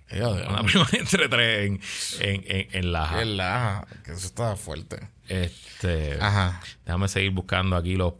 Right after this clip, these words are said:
Speaker 2: pueblos. Y ustedes me disculpan, es que yo pensaba que este artículo de primera hora, porque el del P N P tiene la lista completa de las primarias. Y por alguna
Speaker 1: Porque
Speaker 2: ra-
Speaker 1: Vanessa Santo Domingo es más organizada que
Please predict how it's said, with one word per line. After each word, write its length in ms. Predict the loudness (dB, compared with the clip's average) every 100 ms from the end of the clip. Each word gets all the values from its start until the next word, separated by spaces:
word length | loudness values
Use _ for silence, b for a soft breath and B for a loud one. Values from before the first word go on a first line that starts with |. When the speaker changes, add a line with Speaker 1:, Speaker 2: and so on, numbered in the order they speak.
| -4
Speaker 2:
pueblos. 580 | 2 4 4 0 -2 0
Y 140 | -2
ustedes 300 | 0 0 0
me 160 | 2 2
disculpan, 480 | 2 0 0 -2
es 80 | -2
que 120 | 0
yo 120 | 0 0
pensaba 280 | 0 0 0
que 40 |
este 140 | -2
artículo 400 | -2 -2 0 2 2
de 60 |
primera 300 | 2 0 2
hora, 180 | 2 0
porque 220 | -2 -4
el 80 | -2
del 100 | -2
P 80 | -2
N 140 | -4
P 120 | -2 0
tiene 220 | 2 2
la 100 | 0
lista 220 | -2 -2
completa 340 | -2 0 2
de 60 | 2
las 100 | 0
primarias. 440 | 0 0 0 -4 -8 B B B B B B -10
Y 220 | -4 -2
por 200 | 0 0
alguna 680 | 0 -2 -2 0 2 4 4
Speaker 1:
Porque 180 | 4 4
Speaker 2:
ra- 40 |
Speaker 1:
Vanessa 280 | 4 4 4 4
Santo 220 | 4 4
Domingo 280 | 4 4 4
es 80 |
más 140 | 6 4
organizada 720 | 4 4 4 4 4 2 -2 -10 -8
que 140 | 0